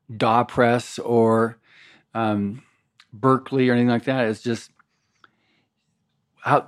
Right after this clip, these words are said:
how, like, so why did he do this in the first place?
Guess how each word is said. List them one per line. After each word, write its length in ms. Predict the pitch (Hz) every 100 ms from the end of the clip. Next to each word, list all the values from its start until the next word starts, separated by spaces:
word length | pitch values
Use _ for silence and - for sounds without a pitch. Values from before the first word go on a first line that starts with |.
| -
how, 260 | 139 151 -
like, 240 | 135 123
so 160 | - 127
why 300 | 113 123 147
did 180 | 165 147
he 80 | 120
do 240 | 135 190
this 320 | 117 110 -
in 60 | 117
the 60 |
first 360 | 107 160 156 -
place? 420 | 117 107 110 -